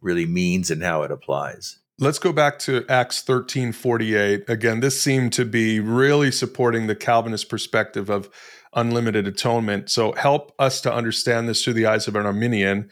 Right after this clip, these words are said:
Speaker 2: It wa-, it said this, "When the Gentiles heard the gospel, they were very glad and thanked the Lord for his message, and all who were chosen for eternal life became believers." How would an Arminian interpret that?
Speaker 1: Well, as I understand it, again, and I, I, I,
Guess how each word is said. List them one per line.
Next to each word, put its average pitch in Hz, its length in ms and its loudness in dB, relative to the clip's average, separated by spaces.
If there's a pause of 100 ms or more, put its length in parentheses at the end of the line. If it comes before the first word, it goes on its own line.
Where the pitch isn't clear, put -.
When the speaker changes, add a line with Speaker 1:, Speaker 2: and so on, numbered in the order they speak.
(460)
Speaker 2:
It 117 160 0
wa-, 113 240 2
it 117 100 0
said 117 220 2
this, 110 200 0
"When 117 140 -2
the 110 80 -2
Gentiles 135 680 2
heard 131 340 0
the 113 80 -2
gospel, 113 420 2
they 110 140 0
were 107 140 0
very 113 220 2
glad 110 300 2
and 104 140 -4
thanked 123 240 -2
the 117 80 -2
Lord 113 260 0
for - 80 -4
his 107 160 -2
message, 110 480 0 (340)
and 120 160 0 (160)
all 151 300 4
who 160 160 0
were 175 180 4
chosen 147 540 0
for 127 240 2
eternal 120 420 0
life 107 360 2
became 107 420 -4
believers." 101 540 0
How 120 100 4
would 135 140 2
an 120 100 0
Arminian 104 640 -2
interpret 107 580 -4
that? - 180 -8 (220)
Speaker 1:
Well, 147 400 -2
as 131 200 0
I 156 180 2
understand 127 720 0
it, 101 160 2
again, 113 280 0
and 110 120 0
I, 127 140 4
I, 123 360 -2
I, 123 60 -2